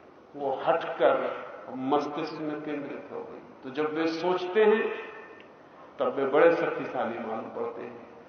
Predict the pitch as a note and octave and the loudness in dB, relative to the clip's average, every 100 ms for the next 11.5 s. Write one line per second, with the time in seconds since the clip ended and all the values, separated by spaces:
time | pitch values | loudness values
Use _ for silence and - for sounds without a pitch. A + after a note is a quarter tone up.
0 | - A2+ C3+ D#3 D#3 F3+ F3+ G3+ G3+ - | -16 -6 0 2 2 2 4 4 4 -2
1 | - - - - - - - - - - | -8 -12 -14 -16 -18 -20 -20 -20 -20 -20
2 | - - A3 G#3+ A3+ B3 B3 A#3 - A3 | -18 6 6 8 4 6 8 8 10 10
3 | B3+ B3 B3 A#3+ B3 A#3+ A#3 A#3 A#3 B3 | 10 10 8 8 6 10 12 12 10 8
4 | B3 B3 A#3+ A3 G3+ G#3+ G3+ G#3 G3+ G3 | 10 10 8 4 4 4 4 2 0 -2
5 | G3 G3+ F#3+ G3 F#3 E3 B2 - - - | -4 -6 -8 -6 -8 -8 -8 -10 -12 -14
6 | - - - - - - - - - - | -20 -20 -20 -20 -20 -20 -20 -20 -20 -18
7 | - G3 A3 C4+ C#4 B3+ - - A3+ B3 | 0 6 10 12 12 12 10 6 10 12
8 | C4 C4 B3 A#3+ A#3+ A#3 A#3 G#3+ G#3 - | 10 10 2 4 4 2 2 0 0 -4
9 | - - - - - - - G#3+ B3+ B3+ | -10 -14 -20 -20 -20 -18 -8 4 6 8
10 | B3 A3+ - - - - - G#3 G#3 G#3 | 8 8 6 -2 -8 -12 -6 0 4 8
11 | A#3+ C4 A#3 A3+ A3+ | 8 6 4 4 2